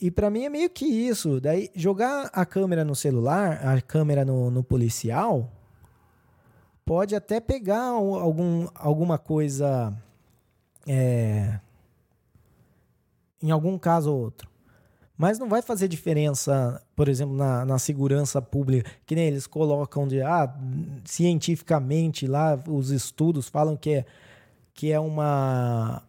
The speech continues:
uma melhora de vinte e cinco a sessenta por cento em, em abusos policiais.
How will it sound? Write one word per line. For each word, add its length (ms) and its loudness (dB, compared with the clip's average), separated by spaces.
uma 220 0
melhora 600 0
de 200 -6
vinte 280 0
e 20 -2
cinco 340 0
a 40 2
sessenta 500 0
por 220 0
cento 480 0
em, 320 -2
em 100 4
abusos 580 0
policiais. 960 0